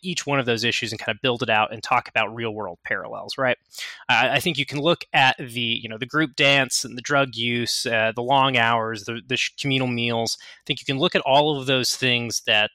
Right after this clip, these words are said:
uh, the Harga, um, make part of their, their ritual and, and their community. And I think you can look at how that, uh, manifests both within mainstream religions, uh, new religious movements,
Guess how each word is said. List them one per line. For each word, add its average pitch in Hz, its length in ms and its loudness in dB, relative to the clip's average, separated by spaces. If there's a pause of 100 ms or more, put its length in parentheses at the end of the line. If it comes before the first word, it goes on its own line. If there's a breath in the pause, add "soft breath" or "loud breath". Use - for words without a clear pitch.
(120)
uh, 110 140 -6
the 110 100 -2
Harga, 120 440 2 (420 loud breath)
um, 95 400 -6 (300)
make 143 460 2
part 113 260 0
of 104 180 -14
their, 110 320 -6
their 120 140 -8
ritual 160 480 0
and, 113 240 -2
and 110 120 -8
their 107 100 -8
community. 175 520 -2
And 120 160 -2
I 120 80 0
think 131 220 -8
you 98 80 -8
can 127 260 -8 (560)
look 135 400 -2
at 131 220 4
how 135 480 2
that, 123 260 4 (400 loud breath)
uh, 107 140 -2
manifests 123 640 0
both 117 480 -4
within 113 400 -6
mainstream 196 400 0
religions, 156 600 -2
uh, 101 520 -4
new 135 200 -4
religious 131 400 -2
movements, 123 640 -2